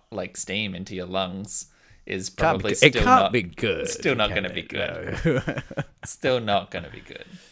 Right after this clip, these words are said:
Speaker 2: No, but if you have to put something hot into your lungs, it might as well be, you know, a charge of electric. What is vape? Vaporized
Speaker 1: It's steam,
Speaker 2: vape.
Speaker 1: right? It's like, I
Speaker 2: Uh,
Speaker 1: don't,
Speaker 2: it's
Speaker 1: I
Speaker 2: steam.
Speaker 1: don't, it's, I don't know what they're burning. Like, it's a hot,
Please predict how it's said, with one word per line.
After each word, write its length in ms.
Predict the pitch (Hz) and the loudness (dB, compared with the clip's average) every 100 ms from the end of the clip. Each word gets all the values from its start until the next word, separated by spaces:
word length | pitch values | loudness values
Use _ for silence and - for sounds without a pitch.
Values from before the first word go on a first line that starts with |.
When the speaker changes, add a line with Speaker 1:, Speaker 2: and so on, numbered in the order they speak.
| _ _ - | _ _ -2
Speaker 2:
No, 240 | 123 120 | 2 4
but 140 | 131 | 4
if 160 | 123 127 | 0 0
you 80 | 123 | 0
have 240 | 135 160 | 2 2
to 100 | - | -2
put 280 | - 117 - | -2 0 0
something 320 | 117 95 85 | -4 -4 -4
hot 220 | 90 85 | -6 -6
into 200 | 76 - | -6 -8
your 80 | 76 | -8
lungs, 460 | 58 53 104 - - _ _ - | -6 -8 -12 -16 -20 _ _ -8
it 80 | |
might 200 | 120 120 | -2 -2
as 120 | 110 117 | -2 0
well 140 | 104 | -2
be, 400 | 85 76 73 90 _ _ _ _ _ _ _ | 0 -4 -6 -10 _ _ _ _ _ _ _
you 140 | 85 | -6
know, 160 | 67 69 | -4 -4
a 100 | - 87 | -6 -10
charge 460 | - - 95 87 85 | -6 2 2 2 -2
of 280 | 85 82 _ | -6 -8 _
electric. 840 | 95 92 92 - - 87 - - - _ _ _ _ _ _ _ _ | -4 0 0 -2 -6 -6 -6 -14 -14 _ _ _ _ _ _ _ _
What 160 | 131 123 | -2 0
is 160 | 117 | -2
vape? 320 | 85 55 - - - _ _ - | -2 -4 -6 -14 -16 _ _ -4
Vaporized 440 | 90 - 85 82 | -4 -4 -4 -2
Speaker 1:
It's 80 | 85 | -2
steam, 400 | - - 392 80 | -2 -2 -2 -2
Speaker 2:
vape. 60 | - | -4
Speaker 1:
right? 240 | 120 208 | -6 -6
It's 420 | - 143 - - 135 | -10 -10 -10 -10 -8
like, 340 | 139 - 117 | -10 -10 -16
I 40 | 127 | -4
Speaker 2:
Uh, 40 | |
Speaker 1:
don't, 80 | 180 | -2
Speaker 2:
it's 120 | 127 - | -2 -4
Speaker 1:
I 20 | |
Speaker 2:
steam. 240 | - 107 135 | -2 -2 0
Speaker 1:
don't, 520 | 156 - - 107 - | -2 -10 -20 -20 -10
it's, 240 | 127 - - | -10 -8 -4
I 80 | |
don't 140 | 160 156 | -2 0
know 60 | 143 | -2
what 100 | 131 | -2
they're 80 | 92 | -4
burning. 440 | 101 104 73 80 | -4 -4 -6 -8
Like, 180 | 85 - | -10 -8
it's 120 | - | -10
a 40 | 113 | -4
hot, 300 | 135 - | -2 -4